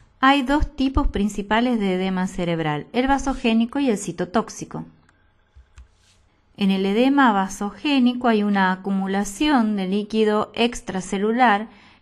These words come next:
y se presenta asociado a masas o a infecciones.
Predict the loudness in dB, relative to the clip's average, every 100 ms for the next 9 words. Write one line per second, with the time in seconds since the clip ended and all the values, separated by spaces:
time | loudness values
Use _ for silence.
0 | _ _ -8 -2 -2 0 -2 0 -2 0
1 | 0 0 -2 -6 -6 -4 -6 -6 -4 -2
2 | -4 -8 -2 0 2 0 -2 -4 -6 -6
3 | -2 0 -2 -4 -2 -4 -2 -4 -4 -6
4 | -12 -18